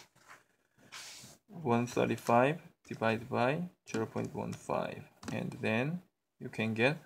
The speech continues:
square root of this, right? Square root of nine hundred become your, uh, thirty, thirty meter per second as your velocity of the wave on the,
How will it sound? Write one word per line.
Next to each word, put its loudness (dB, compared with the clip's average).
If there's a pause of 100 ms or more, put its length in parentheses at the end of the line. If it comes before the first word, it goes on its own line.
square 2
root -2
of 0
this, -6
right? -2 (500)
Square 4
root 0
of 4
nine 6
hundred 0 (400)
become 6 (640)
your, 6 (200)
uh, -6 (540)
thirty, 8 (1000)
thirty 6
meter 0
per -4
second -8 (840)
as 0
your 0
velocity 4
of 0
the -6
wave 0 (340)
on -4
the, -4